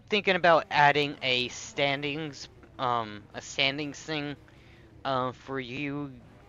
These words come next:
uh, for you peeps in the video. Um, probably at the bottom of the vid-, uh, of the video.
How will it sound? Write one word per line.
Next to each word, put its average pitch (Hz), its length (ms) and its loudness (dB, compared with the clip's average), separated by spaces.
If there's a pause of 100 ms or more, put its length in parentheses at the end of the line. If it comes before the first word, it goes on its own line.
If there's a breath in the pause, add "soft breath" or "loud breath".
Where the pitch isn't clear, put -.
(120)
uh, 123 180 -4
for 135 120 -12
you 131 180 -10
peeps - 680 -12 (200)
in 123 140 -8
the 113 80 -8
video. 123 480 -2 (600 loud breath)
Um, 117 360 -4 (220)
probably 165 540 4
at 143 180 2
the 123 80 0
bottom 127 520 2
of 165 100 -2
the 156 100 -2
vid-, 165 380 2
uh, 127 180 -2
of 131 180 -4
the 120 80 -10
video. 147 400 0